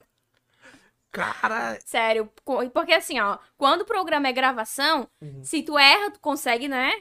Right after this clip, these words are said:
Speaker 2: fazer de novo. Mas, porra, ao vivo, foda-se.
Speaker 1: Ao vivo com o Faustão do teu lado ali, cara.
Speaker 2: Sim.
Speaker 1: E, e, e teve um, teve um testezinho antes, né? Eu vi que fez,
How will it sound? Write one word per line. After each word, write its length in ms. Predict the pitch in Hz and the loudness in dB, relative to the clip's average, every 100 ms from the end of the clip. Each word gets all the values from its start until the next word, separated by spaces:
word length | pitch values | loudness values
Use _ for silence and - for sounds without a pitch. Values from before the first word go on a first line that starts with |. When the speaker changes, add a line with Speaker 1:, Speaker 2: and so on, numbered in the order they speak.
| - | -6
Speaker 2:
fazer 260 | 240 226 | -6 -6
de 100 | 233 | -4
novo. 320 | 294 330 294 226 | -2 0 0 -4
Mas, 380 | 208 214 - - | -8 -8 -12 -12
porra, 320 | 247 247 240 - _ - | -10 -8 -8 -12 _ -2
ao 180 | 247 277 | -2 0
vivo, 240 | 277 453 523 523 508 _ _ - | 2 2 2 -2 -2 _ _ -20
foda-se. 560 | - 392 269 269 240 | -14 -4 -2 -2 -2
Speaker 1:
Ao 80 | 196 | -4
vivo 320 | 151 196 233 | -4 -4 -6
com 180 | 240 220 | -6 -8
o 40 | |
Faustão 520 | 226 226 190 - 202 233 | -6 -8 -8 -10 -12 -12
do 80 | |
teu 220 | - 233 214 | -10 -10 -8
lado 260 | 185 180 | -10 -10
ali, 160 | 170 160 | -14 -12
cara. 160 | - | -4
Speaker 2:
Sim. 240 | 277 233 214 _ _ _ _ | -2 -4 -6 _ _ _ _
Speaker 1:
E, 100 | 196 | -6
e, 480 | 202 208 196 208 208 | -4 -4 -10 -8 -8
e 40 | 196 | -10
teve 300 | - 208 220 | -6 -6 -6
um, 100 | 247 | -10
teve 280 | - 214 233 | -2 -2 -2
um 60 | |
testezinho 560 | 294 277 - 233 277 349 | -2 -2 -2 -4 -2 0
antes, 220 | 208 - 156 | 0 -2 -6
né? 100 | 147 | -4
Eu 60 | |
vi 120 | 143 | -4
que 80 | 196 | -6
fez, 220 | - 202 | -4 -4